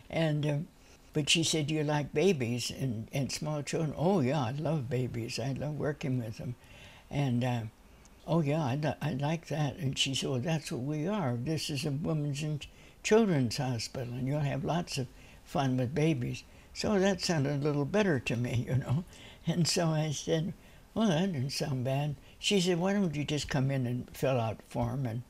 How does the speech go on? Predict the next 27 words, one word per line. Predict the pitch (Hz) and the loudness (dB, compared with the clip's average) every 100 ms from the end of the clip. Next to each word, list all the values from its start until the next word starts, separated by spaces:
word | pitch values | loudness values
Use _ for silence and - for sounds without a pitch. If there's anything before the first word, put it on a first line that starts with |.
| - - - | -16 -20 0
you | 190 | 4
can | 165 135 | 4 4
think | - 139 | 2 0
about | 120 120 123 | 0 0 -2
it." | 120 - | -4 0
So | - 135 | 2 2
I | 170 | 2
didn't | 156 139 | 2 2
know | 175 | 2
I | 135 | 2
was | 117 120 | 0 -2
filling | - 135 123 120 | 0 0 2 0
out | 117 123 | 0 -2
an | 131 151 | -2 -2
application. | 135 - - 151 156 139 - 120 - - - - - - - | -2 -6 -4 0 2 0 -4 -8 -12 -20 -20 -18 -18 -18 -2
So | - 151 | 6 6
I | 143 | 6
filled | - 170 | 4 2
the | 143 | 4
whole | 143 143 | 2 0
thing | - 127 147 | 0 0 2
out | 127 131 - | 0 -2 -4
and, | - 135 123 131 | -2 0 2 2
uh, | 135 135 - - - - - | 0 -2 -6 -20 -20 -12 0
went | 151 143 | 4 4
home | 139 131 | 4 0
and | 123 | -4